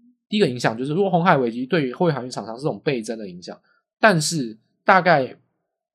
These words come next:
成长期啊，大概就一次两次，也就是一个月内大概就报价调整完毕，慢慢慢慢就会跌回原点。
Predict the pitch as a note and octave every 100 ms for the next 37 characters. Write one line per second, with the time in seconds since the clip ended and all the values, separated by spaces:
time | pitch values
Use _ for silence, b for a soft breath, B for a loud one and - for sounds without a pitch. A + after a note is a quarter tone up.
0 | _ - D3 F#3 F#3+ G#2+ F#2+ - G2+ F2
1 | - E3+ F3 - B2 - B2 - - B2
2 | G#2+ E3 D3+ F3 E3+ F3 B2+ C3 G#2+ G#2
3 | C#3+ B2+ C3 D3 A#2+ C3 A2 F#2 F#2+ F#2
4 | F#2 F#2 A2 E3+ G2+ b b b b G#3+
5 | G3+ G3 F#3+ F3+ D#3 A2+ - _ _ -
6 | D#3 E3 - - G#2 A#2+ A2+ G#2 G#2 -
7 | G#2 A2 B2 E2+